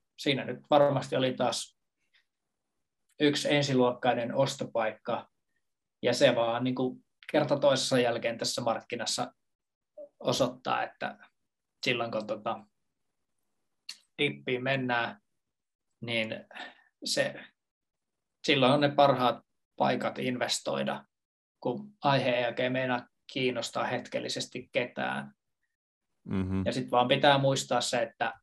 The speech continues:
Speaker 1: että tota, laskumarkkinaan ostaessa, niin, niin ei kannata yrittää hakea sitä absoluuttista pohjaa koko ostolleen, vaan vaikka sitten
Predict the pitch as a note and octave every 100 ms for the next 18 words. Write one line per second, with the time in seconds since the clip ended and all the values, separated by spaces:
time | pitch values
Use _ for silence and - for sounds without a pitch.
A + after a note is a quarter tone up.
0 | _ - - - C3+ - - - - -
1 | _ _ _ _ _ _ _ - G#3 -
2 | - D3 C3+ - C3+ D3 D3 D#3+ D3+ D3
3 | D3 C#3+ - C#3 - - C3 - _ _
4 | _ _ _ _ _ _ _ C3 A#2+ A#2
5 | - - - - _ _ _ _ _ _
6 | _ _ _ _ - C3+ B2 B2 B2 C#3+
7 | C#3 C#3+ C#3+ C#3+ C3+ - C3 B2 - B2
8 | D#3 - - A#2+ A#2 B2 - B2+ A2+ -
9 | A2+ A#2 - A2+ G#2+ G#2+ G#2+ G2+ - G#2+
10 | A2 A2 G#2+ - A2+ B2 C2 C#2+ D2 B2+
11 | - - - - _ _ - - - A#2+